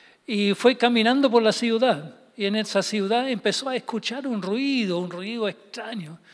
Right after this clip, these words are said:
Y, y en ese ruido, eh, al final llegó y dio vuelta a una esquina y ahí estaban todos los evangélicos,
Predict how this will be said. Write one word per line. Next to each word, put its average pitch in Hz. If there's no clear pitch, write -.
Y, 190
y 190
en 202
ese 220
ruido, 240
eh, 247
al 214
final 254
llegó 233
y 240
dio 220
vuelta 247
a 247
una 220
esquina 302
y 214
ahí 277
estaban 185
todos 262
los -
evangélicos, 185